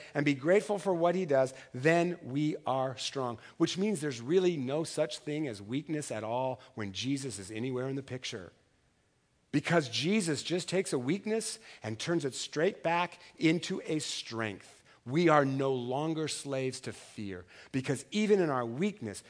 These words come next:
Jesus is strong. So what is it you think you need that you think you don't have? Money, perfect marriage, right kind of job,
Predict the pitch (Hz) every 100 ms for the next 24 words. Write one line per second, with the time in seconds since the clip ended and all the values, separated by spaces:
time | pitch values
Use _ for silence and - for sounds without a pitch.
0 | - 113 127 185 131 85 - - - 127
1 | 107 90 - - - - 98 80 - -
2 | _ _ _ _ _ _ _ _ _ _
3 | _ _ _ _ _ _ _ _ _ -
4 | 135 170 226 208 190 180 185 - 196 196
5 | 139 151 180 185 180 147 - _ _ _
6 | 117 165 175 139 139 139 160 - 170 -
7 | 165 151 151 127 139 92 87 - - -
8 | 147 170 180 175 165 _ _ _ _ _
9 | _ - 165 143 131 180 180 180 151 135
10 | 139 131 113 107 180 180 175 170 165